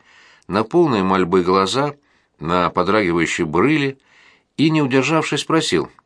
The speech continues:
"Вы ее очень любите, не так ли?" "Она жена моя", как-то очень просто и естественно ответил Печка, даже не удивившись такому вопросу. "Как же мне ее не любить?" Обернувшись к больной,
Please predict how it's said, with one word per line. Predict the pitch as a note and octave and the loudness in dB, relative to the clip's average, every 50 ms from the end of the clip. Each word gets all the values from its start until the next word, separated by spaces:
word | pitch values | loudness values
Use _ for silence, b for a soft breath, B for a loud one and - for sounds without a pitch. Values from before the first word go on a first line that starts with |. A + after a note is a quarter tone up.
| _ _ _ _ _ _ | _ _ _ _ _ _
"Вы | C#2+ C#2 D#2 E2+ | -6 -2 0 2
ее | F2 F#2 | 2 2
очень | E2 - - G2 G2+ | 2 0 -2 -2 -2
любите, | C3+ E3 D3 G#2+ - - D#2+ | 0 0 0 -2 -2 -4 -4
не | D#2 E2+ | -6 -4
так | E2 - D#3 E3 D#3+ - | -4 -2 -2 -4 -2 -2
ли?" | E2+ D2 C#2+ - - _ _ b b b b b b b b b b b | -2 -4 -4 -4 -8 _ _ b b b b b b b b b b b
"Она | b D2 D#2 D#2+ E2+ F#2 F2+ | b -4 -2 0 0 0 0
жена | F2 G2+ A2+ C#3 D#3+ D#3 | -2 -2 -2 -2 -2 -2
моя", | C#3+ A#2 E2+ D2+ D2 D2 C#2+ - _ _ _ _ _ | 0 0 0 0 0 -4 -6 -10 _ _ _ _ _
как-то | - - D2+ C2+ - F#2 | -6 -4 -4 -2 0 0
очень | E2 - - F#2 D#2+ | 0 0 -2 -4 -6
просто | C#2 G2 G2 G2 F#2 - - F#2 | -2 0 2 2 2 0 0 -2
и | F2+ | -2
естественно | F2+ E2 - - A#2+ B2 A2+ - - A2+ | -2 -2 -2 0 0 0 0 -2 -4 -6
ответил | A2 G#2+ - A#2 G#2+ - A#2+ A2 | -6 -4 -2 -4 -2 -2 -4 -4
Печка, | A2 - D#3+ E3+ E3 - - E3+ D#3+ D#3 - b b b b b b b b b | -2 0 0 0 0 0 -4 -6 -6 -6 -8 b b b b b b b b b
даже | b E2 A2+ B2+ G#2+ A2+ A#2+ | b 0 0 0 0 0 0
не | B2 C3 C#3 | 0 0 0
удивившись | C#3 B2+ B2+ D3 C#3 A2+ F2+ D#2 - F#2 E2 - | 0 0 0 0 2 2 2 0 0 -2 -4 -2
такому | G#2 F#2+ - A2 G2 F#2+ F#2 | -4 -4 -2 -2 -2 0 2
вопросу. | G2 A2 A2 - G#2+ F2 D#2 - - D2+ C#2 - _ _ _ _ _ _ _ _ - | 2 0 2 0 0 0 0 -2 -4 -8 -10 -12 _ _ _ _ _ _ _ _ -8
"Как | - - E2+ D#2 D2 | -2 0 0 0 0
же | D#2 E2 D#2 | 0 -2 -2
мне | D#2+ E2+ E2 D#2+ D#2+ | 0 0 0 2 2
ее | D#2 D#2 | 2 0
не | E2 E2+ E2 | 0 0 0
любить?" | F2+ G2+ F#2+ F2 D#2+ C#2 - - - _ _ b b b b b b b b b b b b b b b b b | 0 -2 -2 -2 -4 -4 -6 -8 -12 _ _ b b b b b b b b b b b b b b b b b
Обернувшись | - F2+ E2 F2+ G2 A2+ E3+ G3 F#3 - F3+ E3 B2+ | -4 -2 0 2 2 2 2 2 2 2 0 0 0
к | G2+ | 0
больной, | A2 B2 A#2+ A#2 B2+ D#3 E3+ F3+ D#3+ | 0 2 2 2 2 2 0 -2 -2